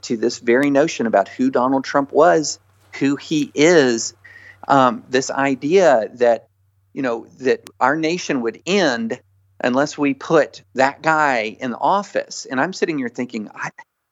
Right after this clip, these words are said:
what would I rather be facing for the long-term health of the conservative movement? Um, is it possible that we're gonna sit here and, and be, have a President Bernie Sanders sworn in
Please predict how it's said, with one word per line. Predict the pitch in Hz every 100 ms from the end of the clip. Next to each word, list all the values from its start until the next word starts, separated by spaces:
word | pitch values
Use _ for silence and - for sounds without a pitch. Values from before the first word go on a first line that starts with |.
| -
what | 175
would | 233
I | 240 170
rather | 139 147 156
be | 147 127
facing | - 135 135 139 - 98 87 90 - _ _ _ _ _
for | 147
the | 127
long-term | 123 127 143 156 - 139 123
health | 110 123 127 -
of | 107
the | 104
conservative | 107 107 117 110 104 92 -
movement? | 131 202 220 120 98 98 - _ _ _ _ -
Um, | 131 123 113 - _ _
is | 151 147
it | 190 -
possible | - 127 151 - 202 190 262 311 - 262
that | - 131 123 123 - _ _ _ _ _
we're | 139 143
gonna | 160 175
sit | - - 156
here | 180 185
and, | 135 113 -
and | 123 113
be, | 120 110
have | - 143 135
a | 101
President | - 127 147 151 156 120
Bernie | 127 147
Sanders | 135 117 113 151 175
sworn | - - 127 147 156
in | 123 120 151 214